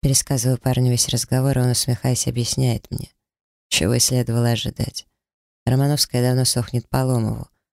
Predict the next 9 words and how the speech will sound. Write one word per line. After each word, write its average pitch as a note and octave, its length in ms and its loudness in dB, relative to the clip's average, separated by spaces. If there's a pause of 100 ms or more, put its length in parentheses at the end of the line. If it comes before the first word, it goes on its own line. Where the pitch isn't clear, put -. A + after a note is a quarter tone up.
(300)
а F3+ 120 2
он, F3 100 4
судя D3 280 0
по C3+ 120 -2
всему, B2+ 440 0 (320)
сохнет B2+ 540 -2
по C#3 80 0
тебе. - 460 -4 (760)
«Чего?» G#2+ 580 0